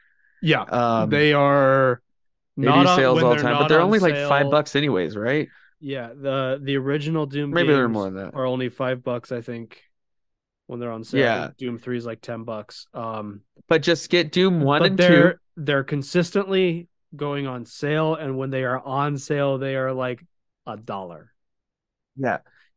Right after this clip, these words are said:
Speaker 2: Get
Speaker 1: Like
Speaker 2: Doom one and two. Install G Z Doom. Um, I also recommend the, uh, G Z Doom mod loader. It makes things a lot easier.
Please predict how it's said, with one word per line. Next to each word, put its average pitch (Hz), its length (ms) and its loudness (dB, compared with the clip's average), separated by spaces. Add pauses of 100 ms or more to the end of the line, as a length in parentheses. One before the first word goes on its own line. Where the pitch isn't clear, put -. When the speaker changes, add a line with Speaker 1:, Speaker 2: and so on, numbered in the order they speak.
Speaker 2:
Get 151 180 2
Speaker 1:
Like - 20 -4
Speaker 2:
Doom 214 260 4
one 208 200 4
and 214 120 0
two. 156 380 2 (420)
Install 143 600 2
G 156 260 2
Z 170 240 2
Doom. 113 500 0 (460)
Um, 120 300 0
I 120 140 2
also 135 340 4
recommend 117 640 0
the, 107 360 0 (640)
uh, 76 280 -8 (440)
G 127 220 -2
Z 120 180 0
Doom 113 360 0
mod 107 260 -4
loader. 113 480 0
It 107 80 -6
makes 101 280 -10
things 101 280 -14
a 95 40 -10
lot 92 200 -10
easier. 104 640 -6